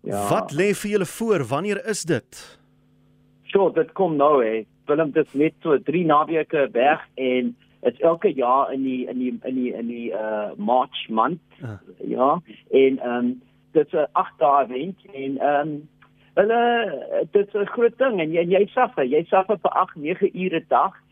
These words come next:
Speaker 1: om daai cut-off te maak elke dag en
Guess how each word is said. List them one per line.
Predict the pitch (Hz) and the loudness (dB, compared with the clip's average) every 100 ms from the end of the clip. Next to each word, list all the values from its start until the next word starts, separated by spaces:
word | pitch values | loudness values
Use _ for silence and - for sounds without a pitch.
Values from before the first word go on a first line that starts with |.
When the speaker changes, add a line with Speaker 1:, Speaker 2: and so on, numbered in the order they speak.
| _ _ | _ _
Speaker 1:
om | - 151 | -4 0
daai | 135 135 143 165 170 185 - | 2 4 4 4 2 0 -4
cut-off | - 202 208 180 | -2 0 -2 -2
te | 202 | -2
maak | 139 104 110 180 - | 0 4 4 2 -2
elke | 147 151 180 | -4 -4 -2
dag | 139 185 - | 0 0 -2
en | - 160 165 165 | -4 -2 -2 -4